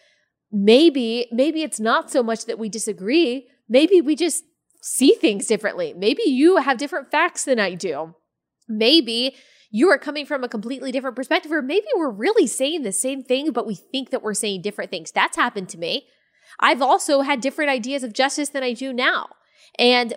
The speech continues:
but the important thing is for two Christians who disagree on something is to go back to God's word. If one of you is not willing to go back to God's word as your ultimate command and your ultimate authority, then the conversation truly is lost. If one of you is just pulling things out of the air and your feelings and liberation theology, whatever it is, or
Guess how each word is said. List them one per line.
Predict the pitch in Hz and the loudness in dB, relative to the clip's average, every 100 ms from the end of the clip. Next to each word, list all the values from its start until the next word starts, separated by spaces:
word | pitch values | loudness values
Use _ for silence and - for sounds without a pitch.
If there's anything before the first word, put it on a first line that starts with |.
| 208 | 0
but | 302 294 | 0 2
the | 240 | 0
important | 220 - 381 247 | 0 -4 -4 -2
thing | 254 233 | -4 0
is | 285 214 | 0 0
for | 233 | -6
two | - 302 | -4 -4
Christians | 294 262 - 240 | -2 -4 -4 -10
who | 202 | -8
disagree | 208 214 185 208 | -8 -8 -8 -6
on | 233 220 | -6 -6
something | 262 277 254 | -8 -6 -6
is | 208 | -6
to | - | -6
go | 202 214 | -4 0
back | 202 196 | 0 0
to | 208 | -6
God's | 190 185 175 | -8 -8 -6
word. | 175 165 | -8 -8
If | 185 | -8
one | 226 302 | -4 -4
of | 285 | -2
you | 254 | -2
is | 220 | -2
not | 233 - | -2 -6
willing | 196 214 214 | -6 -6 -6
to | |
go | - 202 | -4 -2
back | 208 202 | 0 0
to | 226 | -4
God's | 196 196 170 | -4 -6 -4
word | 175 180 208 220 _ _ - | -6 -4 -6 -8 _ _ -6
as | 202 | -2
your | 202 - | -2 -4
ultimate | 190 220 208 - | -8 -6 -8 -8
command | 202 190 190 | -8 -6 -6
and | 196 | -6
your | 185 | -6
ultimate | 185 196 208 190 | -6 -6 -8 -10
authority, | 190 196 214 214 | -6 -4 -4 0
then | 254 294 | 0 0
the | |
conversation | 302 254 202 196 196 190 | -4 -6 -6 -6 -6 -8
truly | 180 208 185 170 | -8 -6 -4 -4
is | 170 | -6
lost. | 117 107 - - - - _ _ _ | -2 -2 -2 -6 -12 -14 _ _ _
If | - 208 | -4 2
one | 254 | 2
of | 330 240 | 2 0
you | 262 262 262 | 0 2 2
is | - 214 | 0 -2
just | 208 - | -4 -6
pulling | 254 262 | -4 -4
things | 247 233 220 | -4 -6 -4
out | 202 | -6
of | |
the | 196 214 | -2 0
air | 240 240 | 2 2
and | 226 170 | 0 -4
your | 170 | -10
feelings | - 240 233 233 208 | -4 -4 -2 -4 -6
and | 170 | -6
liberation | 190 196 214 233 226 208 | -6 -4 -4 -4 -4 -8
theology, | 220 214 226 220 220 | 0 2 2 -2 -6
whatever | 196 196 202 214 | -2 0 0 0
it | 214 | 0
is, | 220 202 | 0 -2
or | 170 170 | -6 -8